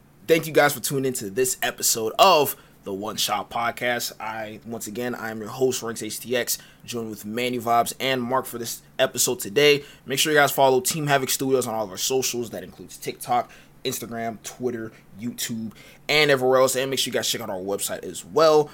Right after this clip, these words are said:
for the rest of our content, everything else that we do. And yeah, I think that's it. Make sure you guys follow Manny Vibes as well. He streams. Manny, how often do you stream weekly?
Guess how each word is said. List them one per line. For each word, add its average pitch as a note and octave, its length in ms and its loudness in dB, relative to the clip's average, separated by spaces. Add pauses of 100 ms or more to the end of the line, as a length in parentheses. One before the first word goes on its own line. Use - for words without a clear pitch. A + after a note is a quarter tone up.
for - 160 -12
the F#2+ 100 -8
rest C#3+ 220 2
of C#3+ 80 -8
our C#3 80 2
content, B2+ 380 -6
everything F#2+ 260 -12
else D3 200 4
that C#3+ 160 6
we C#3 100 0
do. C#3 300 0 (480)
And C#3 600 6 (1500)
yeah, G#3 260 8
I - 20 0
think F#3 200 0
that's F#3+ 220 4
it. A#3+ 220 4 (320)
Make D#3+ 200 2
sure E3+ 140 4
you E3 60 2
guys D#3 160 8
follow D3+ 460 6 (200)
Manny B2+ 240 4
Vibes B2+ 200 6
as G#2 120 -6
well. A#2 180 2
He A2 100 -6
streams. B2 540 -2
Manny, D#3+ 200 2
how A3 160 8
often E3+ 180 2
do A2+ 40 -6
you G#2 40 -8
stream F#2+ 220 -4
weekly? - 240 -14